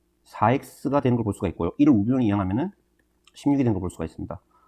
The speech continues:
고로 X는 얼마다? 어, 사보다는 크거나 같다라고 말할 수 있고요. 그 다음에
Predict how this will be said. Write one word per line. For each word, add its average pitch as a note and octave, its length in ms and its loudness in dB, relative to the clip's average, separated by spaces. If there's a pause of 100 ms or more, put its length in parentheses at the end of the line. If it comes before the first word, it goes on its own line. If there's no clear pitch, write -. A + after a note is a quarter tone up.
(120)
고로 D3+ 340 6
X는 B2+ 380 0
얼마다? G#2 400 0 (240)
어, - 100 -12
사보다는 F#2+ 600 0
크거나 E3 220 -2
같다라고 G2+ 420 0
말할 G#2+ 160 4
수 - 120 -12
있고요. D#2 340 -8
그 - 80 -6
다음에 A#2+ 340 2